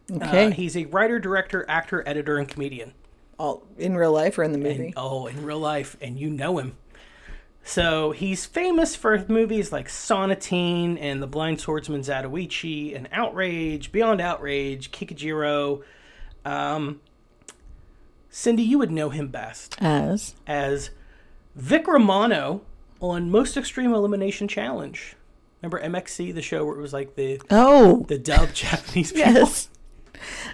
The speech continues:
Speaker 1: I, I forgot it had a real name.
Speaker 2: He
Speaker 1: We
Speaker 2: was,
Speaker 1: used to call it that Japanese show we
Speaker 2: he
Speaker 1: all
Speaker 2: was
Speaker 1: watched.
Speaker 2: one of the two hosts along with Kenny.
Speaker 1: Okay.
Speaker 2: It was,
Speaker 1: Yep.
Speaker 2: it was him,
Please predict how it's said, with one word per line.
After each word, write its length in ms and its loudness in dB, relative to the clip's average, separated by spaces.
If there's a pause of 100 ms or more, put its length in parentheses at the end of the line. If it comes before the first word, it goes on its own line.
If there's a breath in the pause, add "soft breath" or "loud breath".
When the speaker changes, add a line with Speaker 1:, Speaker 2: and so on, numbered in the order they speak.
(120 loud breath)
Speaker 1:
I, 240 8
I 60 -4 (220)
forgot 300 2
it 60 6
had 120 4
a 60 2
real 260 2
name. 440 2
Speaker 2:
He 160 -4
Speaker 1:
We 60 10
Speaker 2:
was, 120 8
Speaker 1:
used 120 2
to 80 4
call 140 8
it 80 4
that 240 2
Japanese 420 2
show 160 0
we 80 -2
Speaker 2:
he 40 4
Speaker 1:
all 100 2
Speaker 2:
was 180 8
Speaker 1:
watched. 100 0
Speaker 2:
one 180 4
of 160 2
the 100 0
two 280 0
hosts 340 -2
along 260 -4
with 160 -8
Kenny. 460 -8 (280)
Speaker 1:
Okay. 340 4 (100)
Speaker 2:
It 120 -8
was, 80 2
Speaker 1:
Yep. 260 4
Speaker 2:
it 100 -6
was 240 -12
him, 320 -8